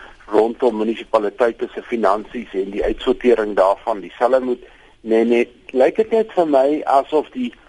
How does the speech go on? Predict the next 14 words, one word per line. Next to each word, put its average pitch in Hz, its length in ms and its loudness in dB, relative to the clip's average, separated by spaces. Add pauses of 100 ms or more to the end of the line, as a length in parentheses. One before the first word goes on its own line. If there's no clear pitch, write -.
(420)
die 123 140 2
rol 156 420 4
van 156 120 -4
die 143 80 0
minister 120 440 -2
van 113 160 0
Finansies 107 560 -2 (100)
tipies 131 360 -6
in 107 200 -4
jou 98 280 2 (340)
moderne 107 540 2
demokrasie 95 800 -6 (420)
is - 160 0
'n, 127 240 2